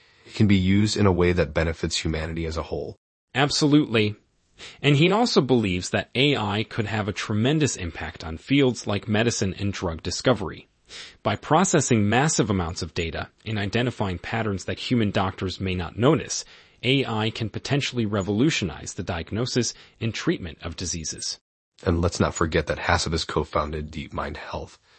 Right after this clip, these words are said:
Speaker 1: a division of DeepMind that focuses on applying A I to healthcare. They've already worked on projects such as predicting acute kidney injury and identifying cancerous lesions in medical imagery.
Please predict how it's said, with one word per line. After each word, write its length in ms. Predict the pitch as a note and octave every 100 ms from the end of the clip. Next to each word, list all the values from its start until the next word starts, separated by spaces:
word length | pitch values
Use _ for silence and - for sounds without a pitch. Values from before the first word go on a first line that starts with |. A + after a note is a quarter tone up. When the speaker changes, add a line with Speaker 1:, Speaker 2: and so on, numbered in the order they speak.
| - - -
Speaker 1:
a 40 |
division 380 | F2 E2+ F#2+ G#2+
of 160 | E2
DeepMind 520 | - E2+ - D#2+ E2 D#2+
that 100 | -
focuses 480 | D#2+ - - D2+
on 100 | D#2
applying 640 | D2+ - - D#2 D2+ D2 -
A 180 | F2+ E2+
I 200 | D2+ D#2
to 120 | D2+
healthcare. 520 | D#2+ D#2 - - C#2+ - _ _ _ _ _ _ _ _ -
They've 160 | G#2
already 340 | - A2 A#2+ A#2
worked 300 | F#2 G2 -
on 100 | E2+
projects 440 | - D#2 D#2 -
such 180 | D#2 D#2
as 60 | D2
predicting 400 | E2 D2+ - D#2
acute 340 | - - D2+
kidney 300 | - E2 D#2
injury 480 | - E2 D#2+ D#2+ D2+
and 100 | D#2+
identifying 560 | D2+ D#2+ D#2 - D2+
cancerous 540 | D#2 - D2+ - D#2 F#2
lesions 340 | E2+ E2+ E2
in 100 | E2
medical 320 | D#2 D2+ D#2+
imagery. 460 | D2+ D#2 - -